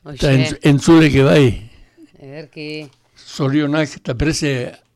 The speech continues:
Speaker 1: egin, egin dezala entzulek, eh,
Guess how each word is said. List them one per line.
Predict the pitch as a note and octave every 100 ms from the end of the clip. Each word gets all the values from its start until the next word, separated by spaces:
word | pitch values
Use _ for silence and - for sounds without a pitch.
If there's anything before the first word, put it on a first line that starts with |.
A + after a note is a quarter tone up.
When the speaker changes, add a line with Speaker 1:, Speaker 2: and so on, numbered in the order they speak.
| _ _ _ _ _ _ -
Speaker 1:
egin, | C#3 D3+ -
egin | D#3 D3+
dezala | D3+ - - F#3
entzulek, | C3+ F#3+ E3+ D3+ A2 - - - _
eh, | - - B4+ -